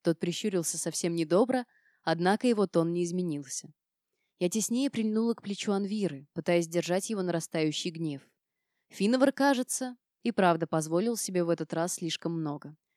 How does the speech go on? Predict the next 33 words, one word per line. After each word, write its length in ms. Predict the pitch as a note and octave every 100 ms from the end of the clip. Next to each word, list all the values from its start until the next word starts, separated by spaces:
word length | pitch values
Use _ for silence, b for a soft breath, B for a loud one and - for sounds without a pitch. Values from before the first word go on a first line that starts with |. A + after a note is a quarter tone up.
| -
«Я 180 | F3+ G3
все 200 | - D4
понимаю 600 | D#4 D#4 A#3 G#3+ G#3+ A3 _ _ _ -
и 120 | F#3
вовсе 300 | F#3+ A#3 D#4
не 100 | C4+
собираюсь 460 | - F3+ E3+ F#3
капризничать», 800 | - G#3+ D#3+ D3+ D#3 - E3 - _ _ _
проговорила 460 | E3+ E3+ F3 G#3 B3
как 180 | F#3 F#3+
можно 300 | F#3 F3 E3
более 300 | E3+ F#3+ F#3
доброжелательно. 840 | E3+ E3 E3 D3 C#3+ C#3 - D#3+ _ _ _ _ -
Но 140 | F#3+
вспыхнувшее 600 | - B3 A#3 G3 - F3+
напряжение 540 | F3 F3+ F3 F#3 F3
между 260 | E3+ E3 E3
братьями 480 | D#3+ F#3 - B3 A3+
угасло 400 | F3+ D#3+ D#3 E3+
не 100 | E3+
сразу. 440 | - D3 C3+ - _ _ b b -
Финовар 360 | G#3+ A3+ G#3+
приподнял 520 | - G3 F#3+ F#3 G3 F#3+
бровь, 340 | G#3 A3 -
внимательно 480 | D#3+ D#3+ D#3+ E3+ D#3
меня 260 | D#3+ D#3+
оглядывая. 600 | D#3 E3+ D3+ C3+ D3 D#3 _ _ _ _ _ -
«Возможно, 560 | D#3+ E3 F3+ B3+ E4
пригодится 560 | D4 A3+ G3 F3+ - G#3+
и 40 |
ваша 280 | F#3 F3 G3
помощь, 440 | F3+ D#3+ D3+ -
миледи. 480 | E3 D#3 D#3 E3 D#3+